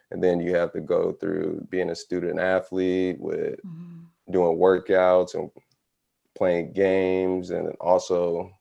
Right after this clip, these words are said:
Speaker 1: being able to write your papers and be able to study for your tests.
Speaker 2: Yeah.
Speaker 1: It's a very interdisciplinary process when it comes to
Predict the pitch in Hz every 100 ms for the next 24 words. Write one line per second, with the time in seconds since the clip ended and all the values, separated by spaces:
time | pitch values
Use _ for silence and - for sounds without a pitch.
0 | - - 90 87 87 87 82 85 90 87
1 | 80 - 98 95 95 95 95 95 87 85
2 | 85 87 87 82 - 90 90 90 87 80
3 | - - 95 92 90 87 - _ _ _
4 | - 165 165 110 139 143 120 98 104 98
5 | 87 - - 98 - 98 95 87 82 87
6 | 87 87 80 90 - 92 - 98 87 -
7 | - 80 78